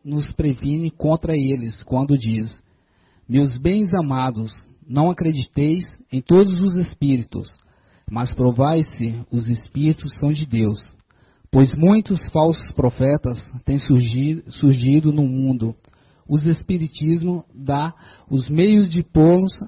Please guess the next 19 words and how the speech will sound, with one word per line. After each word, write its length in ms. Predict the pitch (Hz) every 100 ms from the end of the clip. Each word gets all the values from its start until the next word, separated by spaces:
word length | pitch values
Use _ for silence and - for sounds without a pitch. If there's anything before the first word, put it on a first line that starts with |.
| -
à 160 | - 156
prova 480 | 165 160 170 180 -
ao 220 | 156 165
indicar 560 | 180 151 160 - 147 156 -
as 220 | 156 -
características 1000 | 160 156 - 156 143 175 175 - 120 117 - _ _ -
pela 240 | - 143 135
quais 380 | - 175 196 196 -
se 80 |
reconhecem 880 | 185 180 180 156 143 135 - 117 113 -
os 220 | 143 127
bons 320 | 117 135 156 143
espíritos. 720 | 143 - 110 107 104 - - - _ _ _ _ -
Características 1000 | 135 143 156 151 131 147 170 - 175 175 -
sempre 320 | - 208 214 202
morais 560 | 175 139 131 131 117 - - _ _ -
e 80 |
nunca 380 | 131 156 185 196
materiais. 720 | 170 165 160 151 117 110 104